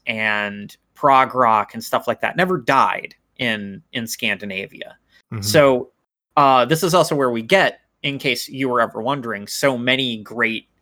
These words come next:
Speaker 1: Scandinavian metal bands and Scandinavian prog bands. It's largely because those tastes never went away, and also the other bigger bit of they have, like,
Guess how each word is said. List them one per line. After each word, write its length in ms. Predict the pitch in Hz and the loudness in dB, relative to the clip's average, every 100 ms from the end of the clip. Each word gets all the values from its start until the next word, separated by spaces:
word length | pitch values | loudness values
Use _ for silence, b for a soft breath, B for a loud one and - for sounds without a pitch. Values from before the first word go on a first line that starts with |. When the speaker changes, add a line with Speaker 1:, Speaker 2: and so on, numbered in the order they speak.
| _ _ _ _ | _ _ _ _
Speaker 1:
Scandinavian 1120 | - - 127 120 113 113 107 104 104 101 101 110 | -8 -4 -2 -2 -2 -4 -4 -6 -8 -8 -6 -2
metal 280 | 120 110 | 0 0
bands 440 | 104 101 101 98 - | -2 -4 -6 -10 -12
and 100 | 110 | -12
Scandinavian 760 | - 117 113 113 107 104 101 | -4 -4 -2 -4 -4 -6 -10
prog 360 | 101 123 123 113 | -2 2 2 2
bands. 260 | 107 101 120 | -4 -4 -4
It's 120 | 156 | 4
largely 360 | 170 160 147 | 4 4 2
because 360 | 127 147 226 156 | 0 2 2 4
those 220 | 156 139 | 0 2
tastes 440 | - 196 - - - _ _ _ _ | 2 2 2 -8 -16 _ _ _ _
never 320 | 147 156 156 | 2 4 4
went 220 | 139 120 | 2 -2
away, 500 | 120 170 185 180 170 b b b - | 2 4 6 4 2 b b b -4
and 460 | 147 143 135 131 - - | 0 2 0 -4 -10 2
also 340 | 135 135 143 | 2 4 0
the 140 | 123 120 | 2 4
other 280 | 120 117 107 _ - | 4 2 -4 _ 0
bigger 280 | 131 127 | 0 0
bit 260 | 117 117 107 | 0 0 0
of 160 | 104 104 | -4 -2
they 300 | 107 104 - | -2 -4 -8
have, 440 | - 113 107 104 - | -4 0 0 -2 -4
like, 240 | 107 104 | -4 -4